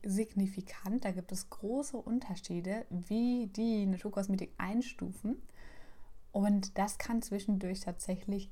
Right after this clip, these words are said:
etwas komplexer sein. Auf der anderen Seite haben wir dann noch konventionelle Kosmetik, also das Klassische, was wir kennen. Da ist einfach erstmal alles drin, was in Naturkosmetik nicht drin unbedingt ist.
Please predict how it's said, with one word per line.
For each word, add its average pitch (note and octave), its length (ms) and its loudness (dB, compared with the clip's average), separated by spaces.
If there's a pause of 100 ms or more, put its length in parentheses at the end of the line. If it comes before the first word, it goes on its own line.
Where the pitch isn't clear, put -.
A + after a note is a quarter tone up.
etwas F3 640 -2 (520)
komplexer - 600 -6
sein. - 100 -16 (1200)
Auf G#3+ 60 2
der A3+ 180 2
anderen C4+ 240 10
Seite A3 320 6
haben G3 180 6
wir F#3+ 80 8
dann F3+ 140 0
noch F3 180 -2
konventionelle B3+ 760 2
Kosmetik, A#3 520 -2
also F#3 160 2
das F3+ 260 -4
Klassische, F#3 640 -2
was F#3+ 180 -8
wir - 80 -10
kennen. A3 380 2 (880)
Da G#3+ 200 4 (100)
ist - 200 -2
einfach F#3 320 0
erstmal F3+ 320 -2
alles A#3 360 2
drin, G#3 460 0
was A3+ 300 -2
in A3+ 140 0
Naturkosmetik G3 1000 0 (160)
nicht G3 240 0
drin F3 300 -4
unbedingt F3 640 -4
ist. - 360 -2